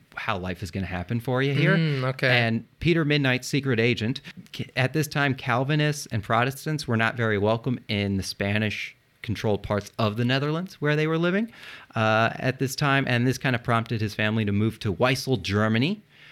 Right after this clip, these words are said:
Speaker 1: His surname means midnight in French, Minot.
Speaker 2: Okay.
Speaker 1: Uh, and this part of Belgium, or modern day Belgium, is primarily French speaking. So from now on, I'm just calling him Midnight because Peter Midnight is a fucking badass name.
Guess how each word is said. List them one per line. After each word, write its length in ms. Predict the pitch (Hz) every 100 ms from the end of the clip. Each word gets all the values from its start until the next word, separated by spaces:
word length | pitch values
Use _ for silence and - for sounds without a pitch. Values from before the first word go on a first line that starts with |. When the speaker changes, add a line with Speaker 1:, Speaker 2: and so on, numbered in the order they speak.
| - -
Speaker 1:
His 260 | - 165 -
surname 720 | - 175 220 233 165 147 135
means 360 | 147 143 131 - -
midnight 580 | 107 123 180 160 123 104
in 140 | 98
French, 440 | 92 101 98 127 - -
Minot. 580 | 101 98 95 98 - - - - -
Speaker 2:
Okay. 280 | 151 107 156
Speaker 1:
Uh, 100 | -
and 400 | - 107 107 107 - _ 113 127
this 140 | 147
part 180 | 143 143
of 240 | 123 -
Belgium, 460 | - 117 123 123 110
or 120 | 90 -
modern 320 | 92 92 92
day 140 | 104
Belgium, 360 | 101 101 104 95
is 180 | - - - _
primarily 460 | 127 107 107 104 92
French 320 | - 117 113
speaking. 440 | - 156 156 165
So 200 | 156 117
from 180 | 101 117
now 200 | 120 127
on, 160 | 120 110
I'm 120 | 95
just 140 | 95 -
calling 240 | 104 98
him 200 | 92 92 -
Midnight 420 | 107 95 90 82
because 280 | 95 98 92
Peter 260 | - 120 110
Midnight 420 | 107 98 98 95
is 140 | 95 87
a 40 |
fucking 280 | - 95 87
badass 420 | 92 87 82 -
name. 160 | 85